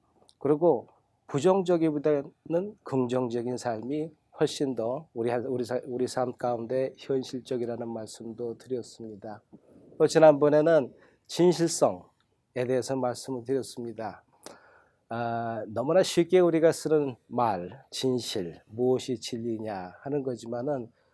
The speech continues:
법의 눈으로 볼 때는 그 객관적, 객관적 진실성 여부가 절대적 진실하고 늘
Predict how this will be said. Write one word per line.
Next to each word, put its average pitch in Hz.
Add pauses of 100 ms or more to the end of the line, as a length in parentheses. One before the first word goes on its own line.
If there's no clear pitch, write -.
(180)
법의 160
눈으로 156
볼 135
때는 120 (400)
그 165 (160)
객관적, 180
객관적 165
진실성 143
여부가 117 (480)
절대적 165
진실하고 139 (280)
늘 147